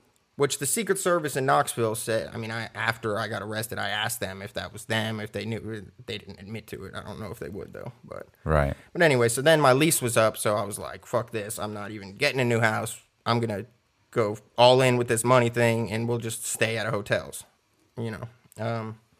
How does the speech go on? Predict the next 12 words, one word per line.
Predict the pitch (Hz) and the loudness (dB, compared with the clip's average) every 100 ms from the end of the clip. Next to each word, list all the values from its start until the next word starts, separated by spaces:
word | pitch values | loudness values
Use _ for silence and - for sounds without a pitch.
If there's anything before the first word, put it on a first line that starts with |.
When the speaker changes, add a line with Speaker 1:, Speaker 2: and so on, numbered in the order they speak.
| _ _ _ _ _ _ _ _ _ | _ _ _ _ _ _ _ _ _
Speaker 1:
so | - 110 | -8 -4
we | |
started | 123 123 117 117 117 | 0 2 2 0 -4
living | 117 123 123 | -2 0 0
at, | 120 117 | -2 -2
uh, | 117 110 117 _ - | -2 -4 -8 _ -4
hotels, | 120 117 113 107 113 - - _ _ _ - | -2 0 -2 -2 -6 -10 -18 _ _ _ -10
um, | 113 110 101 107 _ _ _ _ _ _ _ _ _ _ _ _ | -6 -6 -8 -14 _ _ _ _ _ _ _ _ _ _ _ _
and | - 110 113 117 117 117 - _ _ _ | -6 -2 0 0 -2 -6 -14 _ _ _
I | 123 127 | -2 -2
just | 117 117 | -2 2
met | 123 120 - | 4 4 0